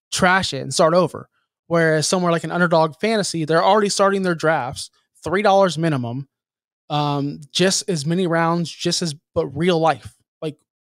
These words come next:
this is for real life. So this isn't practice. And three dollars, I'm pretty sure you'll s-, you spend three dollars on coffee a day at Starbucks, don't you?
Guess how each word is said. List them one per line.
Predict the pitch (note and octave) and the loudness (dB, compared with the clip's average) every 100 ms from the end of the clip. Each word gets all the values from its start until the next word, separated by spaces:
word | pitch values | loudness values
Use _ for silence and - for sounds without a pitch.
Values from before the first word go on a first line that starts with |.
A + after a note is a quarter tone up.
| _ _ _ | _ _ _
this | F3 G3+ | -2 -2
is | - | 0
for | F3 C3+ | -2 0
real | E3+ D#3 | 0 0
life. | C3+ - _ _ _ _ _ | -4 -8 _ _ _ _ _
So | - F3 | -6 -2
this | E3+ G3+ | 0 0
isn't | F#3 F3+ | 0 -2
practice. | - E3 - - - - _ _ - | 0 -2 -4 -16 -18 -18 _ _ -6
And | E3 | -2
three | F#3+ | 2
dollars, | G3 F#3 F#3 | 4 4 4
I'm | E3+ | 2
pretty | D3+ F3+ | 0 0
sure | D#3+ F3+ | 0 0
you'll | E3 | 0
s-, | D#3+ - | -2 0
you | F#3 | -2
spend | G3 G3+ | 2 0
three | F#3+ F#3+ | 0 0
dollars | F#3 E3+ D#3+ | 2 2 2
on | D3 | -2
coffee | D#3 E3 D#3+ D3 | 0 0 0 -2
a | |
day | C#3 | -2
at | C#3 | -4
Starbucks, | - D#3+ C3+ A#2+ | 0 0 0 -4
don't | - B2+ | -8 -10
you? | - | -12